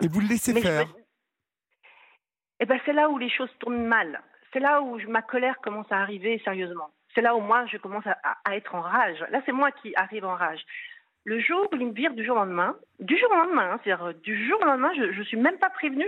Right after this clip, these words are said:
Speaker 2: je sais même pas pourquoi, je comprends même pas. Je, maintenant, je peux le dire avec le recul, c'est parce que ce jour-là, je déjeune avec tous les collaborateurs sans lui, ce qui était prévu déjà depuis un mois, et de surcroît, ce fameux directeur qui, que je devais,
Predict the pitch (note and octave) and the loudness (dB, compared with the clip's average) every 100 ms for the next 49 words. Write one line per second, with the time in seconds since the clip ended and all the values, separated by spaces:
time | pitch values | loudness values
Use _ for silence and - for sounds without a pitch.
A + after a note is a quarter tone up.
0 | E4 A#3 G3+ A#3 D4 F#4+ D4+ - C4 E4+ | -4 -4 -2 0 2 0 0 -2 2 2
1 | A#3 A3 G#3 B3 C4 - - - C4 D4+ | 0 -12 -6 -2 0 0 0 0 4 4
2 | D#4+ D4 C#4+ B3+ C4+ B3+ B3+ B3 D#4+ E4 | 2 -2 -4 0 0 2 -4 0 -2 -2
3 | - - - - - B3 C#4 C#4 C4+ C4+ | -10 -12 -14 -18 -6 -6 -4 -6 -2 2
4 | B3 G#3+ G#3 B3 B3+ C4+ A#3+ F#3+ - C#4+ | 0 0 -4 -4 0 0 0 -4 -4 -6
5 | C#4 C4 A#3 A3 G#3+ F#3 - G#3 G#3 G4+ | -4 -2 0 0 -2 -6 -4 -6 -4 -8
6 | _ - A3+ A#3 - A#3+ A#3 G3 G3+ F#3 | _ -4 -2 0 -2 -4 -2 -2 -2 -4
7 | D#3+ D#3+ E3+ G3 D4 - - - - F#3 | -8 -8 -4 -2 -2 -6 -14 -10 -4 0
8 | F4 F4+ E4+ - C4+ - F3 A#3 E4 C#4+ | 0 0 -4 0 0 0 -2 0 0 0
9 | C4 B3+ C4 B3 - - - F#3+ G#3 G#3+ | 0 0 0 -2 -2 -20 -12 -2 0 0